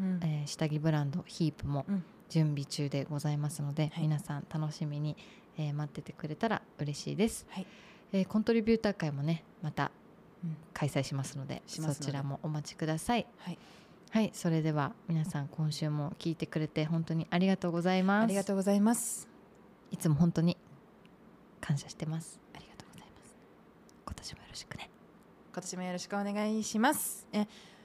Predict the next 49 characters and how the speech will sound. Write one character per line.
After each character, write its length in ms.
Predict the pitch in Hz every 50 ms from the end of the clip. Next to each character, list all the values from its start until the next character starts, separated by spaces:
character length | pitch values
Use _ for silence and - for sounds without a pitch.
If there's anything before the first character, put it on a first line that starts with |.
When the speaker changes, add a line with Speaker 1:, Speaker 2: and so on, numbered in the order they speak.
| - - - - -
Speaker 1:
う 40 | 170
ん。 160 | 180 160 143 - - - - - -
ち 80 | - 226
ゃ 40 | 233
ん 20 |
と 60 | 233
言 120 | 254 254 240
わ 80 | 214
な 60 | 214
き 0 |
ゃ。 40 | 214
Speaker 2:
ま 40 | 214
た 60 | 208
や 60 | 208
ろ 160 | 214 214 214 220
う。 40 |
Speaker 1:
ち 80 | 220 -
ゃ 60 | 247
ん 40 | 233
と 20 |
言 80 | 233 240
わ 40 | 233
な 100 | 233 220
き 60 | -
ゃ、 40 | 160
み 100 | 151 156
ん 40 | 156
な 80 | 147
に。 100 | 147 - -
Speaker 2:
あ、 40 | -
は 40 | -
い。 20 |
Speaker 1:
本 120 | 202 214
当 80 | 208 233
に 60 | 220
み 100 | 214 214
ん 40 | 208
な 80 | 214 214
聞 140 | - -
い 20 | 202
て 80 | 190
く 60 | - 196
れ 60 | 185
て 80 | -
あ 40 | 185
り 80 | 175 180
が 80 | 180
と 120 | - -
う。 20 | -